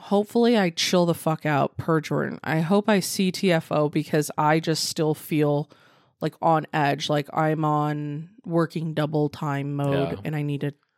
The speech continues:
Speaker 2: Well, and
Speaker 1: calm
Speaker 2: it's,
Speaker 1: down.
Speaker 2: it's not like a light switch. Like, it's not gonna go on and off overnight.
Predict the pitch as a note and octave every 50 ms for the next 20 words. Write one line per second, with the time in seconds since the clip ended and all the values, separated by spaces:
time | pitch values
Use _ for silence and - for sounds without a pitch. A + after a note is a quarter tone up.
0 | _ _ _ _ _ _ _ D3+ D3+ C#3 C3 A#2+ A#2 - C#3+ D3 D3 C#3+ C3+ D3
1 | D3+ C#3+ C#3 C3+ - E3 D3+ A2+ F#2+ F#2+ F#2 F#2+ F#2 F2 F2 F2 F2 F2 - -
2 | - F2+ D#2+ D#2 - - - F#2 F#2 G2+ G2 - A2 G2 F2 G2 F#2 F2+ E2+ F#2
3 | F2 E2+ D#2+ D2 F2 F2 F2 F2 E2+ F2 E2+ E2+ E2+ E2 - - - F#2 F#2 F2
4 | D#2+ F2 E2 E2+ E2 E2 E2 E2 D#2+ -